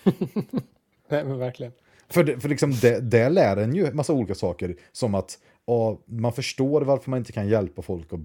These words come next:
Speaker 2: f-, bygga bolag, eller varför man inte kan betala överpris, för att där går man rakt av direkt i konkurs <laughs> när man gör.
Speaker 1: Ja, exakt.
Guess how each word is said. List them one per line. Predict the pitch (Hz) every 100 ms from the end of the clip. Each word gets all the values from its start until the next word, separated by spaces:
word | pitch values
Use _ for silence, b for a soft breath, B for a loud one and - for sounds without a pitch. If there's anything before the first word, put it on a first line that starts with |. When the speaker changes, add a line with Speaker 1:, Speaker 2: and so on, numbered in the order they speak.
| 80
Speaker 2:
f-, | -
bygga | - 104 90 82
bolag, | 117 98 87 123 147 139
eller | 131 123 113 113 B B
varför | - 95
man | 110 123
inte | -
kan | - 95
betala | - 95 120
överpris, | 113 98 101 139 151 143 - -
för | -
att | 117 - B B B
där | 104 95 113 127 127
går | 120 120
man | 110 104
rakt | 113 127 143 -
av | 117 98
direkt | 104 -
i | 98
konkurs | 92 143 143 - -
<laughs> |
när | 104
man | 95 104
gör. | 104 92 90
Speaker 1:
Ja, | 65 - _ _ _ _
exakt. | - 127 - 117